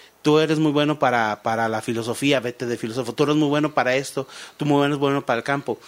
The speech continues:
Les llama-, eh, les daban como una orientación vocacional, güey.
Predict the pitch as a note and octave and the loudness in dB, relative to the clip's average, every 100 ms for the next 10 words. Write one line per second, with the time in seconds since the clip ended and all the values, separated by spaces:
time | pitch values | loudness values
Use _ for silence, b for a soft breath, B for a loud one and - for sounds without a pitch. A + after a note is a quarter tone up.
0 | B B - D#3 D3 D3+ E3 D#3+ D#3 D3+ | B B 0 2 4 0 2 2 2 2
1 | D3 E3+ F#3 G3 F#3 F#3+ G3+ G3 F3 E3 | 2 2 2 2 2 4 4 4 2 0
2 | D#3+ D#3 - F3 G3 G3 G3 D#3 - D3 | 0 -2 2 2 4 2 2 -2 0 0
3 | D3 F3 D#3+ B2+ | 0 0 0 -4